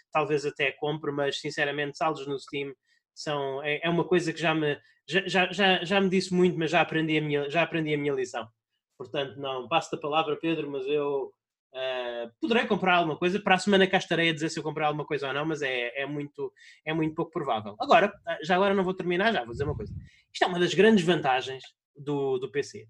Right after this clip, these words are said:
Isto é, sem dúvida, uma das grandes vantagens. Com uma pessoa que não tenha a sorte e o privilégio, que é, que é uma grande sorte e um grande privilégio ter a coleção de videojogos que eu tenho, uma pessoa que tenha começado neste mundo dos videojogos e tenha interesse por videojogos há dois, três, cinco anos,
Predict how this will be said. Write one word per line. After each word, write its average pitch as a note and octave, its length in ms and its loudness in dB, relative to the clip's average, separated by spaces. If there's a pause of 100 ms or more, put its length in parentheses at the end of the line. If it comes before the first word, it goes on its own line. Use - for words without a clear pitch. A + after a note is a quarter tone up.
Isto - 140 -8
é, E3 40 0
sem E3 140 -4
dúvida, D#3+ 260 0
uma D#3+ 120 0
das C#3+ 160 -2
grandes C#3+ 260 -4
vantagens. - 380 -12 (840)
Com F#3 100 -2
uma F#3 100 10
pessoa A3+ 240 2
que G3+ 60 4
não G3+ 120 6
tenha G3+ 220 6
a G3 40 4
sorte - 500 2 (440)
e C3 240 -2
o E3+ 60 4
privilégio, D#3 640 4
que - 80 -18
é, A2 120 -8
que A2+ 140 -14
é - 20 -6
uma B2+ 100 -4
grande C3+ 240 -2
sorte D#3+ 220 -4
e D3+ 40 -6
um - 20 -4
grande C#3+ 180 0
privilégio C#3 460 -2
ter D3+ 140 2
a C#3+ 40 2
coleção D3 380 -4
de C3+ 60 -6
videojogos C3+ 500 -4
que - 100 -10
eu B2 80 -2
tenho, A#2+ 320 -6 (720)
uma D#3+ 140 0
pessoa F#3 340 4
que F#3+ 60 -10
tenha F3 280 0
começado F3+ 580 0
neste D3+ 320 -4
mundo D#3+ 160 -2
dos D#3 120 -6
videojogos D3+ 640 0
e C#3 60 -4
tenha D#3 220 -6
interesse D3 380 -4
por C#3 120 -16
videojogos C3+ 720 -4
há B2 380 -2
dois, D3 440 -2
três, C#3+ 480 -4
cinco C3 260 -10
anos, F3+ 380 -4